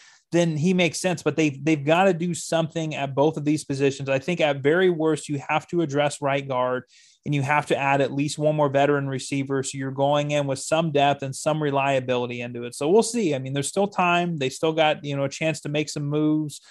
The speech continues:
Um, you know, and who knows, maybe a, a surprise or two happens. But as of right now, I, I still think the, the offense is the primary concern. And I think objectively speaking, when you're looking at the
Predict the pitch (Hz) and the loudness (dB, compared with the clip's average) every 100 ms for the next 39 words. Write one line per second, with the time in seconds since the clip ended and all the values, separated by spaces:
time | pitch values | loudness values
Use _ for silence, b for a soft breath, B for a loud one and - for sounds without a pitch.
0 | B B B - 131 131 127 123 120 131 | B B B -8 0 2 2 -2 -4 -4
1 | 135 131 139 131 131 143 139 135 135 135 | -2 0 0 0 -2 2 2 2 -2 0
2 | 139 135 135 135 - 147 147 147 143 139 | 0 -2 -4 -6 -6 0 4 4 2 -2
3 | 151 147 143 147 151 139 131 127 135 131 | -4 -2 0 0 0 -6 -6 0 0 2
4 | 139 151 151 139 147 143 139 143 139 131 | 0 0 0 2 2 2 0 2 4 2
5 | 131 139 139 160 147 147 139 131 127 123 | 2 -2 -2 -2 0 -2 -2 -2 -2 -4
6 | 131 135 143 143 147 135 135 123 135 127 | -6 0 0 0 -6 -4 -8 -6 -6 -6
7 | - 151 147 147 147 139 135 - 139 143 | -4 0 0 2 0 -2 -8 -6 -4 -4
8 | 139 131 131 147 135 131 123 151 156 151 | -4 -6 -6 -6 -6 -6 2 2 2 -2
9 | 151 135 - 190 185 156 139 131 127 131 | -2 -4 -4 -4 -4 -4 -6 -6 -6 -6
10 | 131 131 147 156 156 139 139 135 139 135 | -4 0 0 0 -4 -4 -2 -4 -4 -8
11 | 131 127 | -8 -10